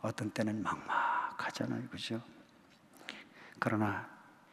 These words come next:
이 모든 것을 믿음의 눈으로 바라보면 하나님의 놀라우신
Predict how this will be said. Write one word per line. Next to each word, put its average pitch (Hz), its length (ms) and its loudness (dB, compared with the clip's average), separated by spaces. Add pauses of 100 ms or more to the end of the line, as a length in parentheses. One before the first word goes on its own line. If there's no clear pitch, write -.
(260)
이 110 60 4
모든 104 500 4
것을 101 340 2
믿음의 117 920 4
눈으로 104 520 2
바라보면 - 640 -4 (1800)
하나님의 98 720 2
놀라우신 - 1040 6